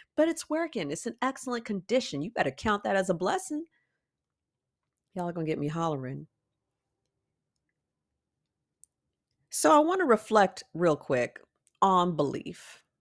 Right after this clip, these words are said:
Belief. What exactly is it? Y'all know I referenced Merriam-Webster's dictionary up in here. What is a belief? Not, not what you think it is. Let's just get on the same page about it.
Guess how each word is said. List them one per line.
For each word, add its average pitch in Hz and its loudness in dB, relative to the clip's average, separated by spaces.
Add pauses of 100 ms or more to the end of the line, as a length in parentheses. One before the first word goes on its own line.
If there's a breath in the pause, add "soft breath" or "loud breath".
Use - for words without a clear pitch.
(1120)
Belief. 233 0
What 226 4
exactly 202 2
is 139 -2
it? 131 -4
Y'all 170 -2
know 190 -2
I - -2
referenced 156 -4
Merriam-Webster's 175 -4
dictionary 240 4
up - 4
in 160 -2 (240)
here. 605 -2 (1500 loud breath)
What 453 8
is 403 8
a 262 8
belief? 202 4
Not, 427 0
not 427 0
what 196 -2
you 226 4
think 151 -2
it 143 0
is. 135 -2
Let's 294 0
just 330 -4
get 247 -2
on 196 -2
the 170 0
same 180 -4
page 220 -4
about 139 0
it. 120 -4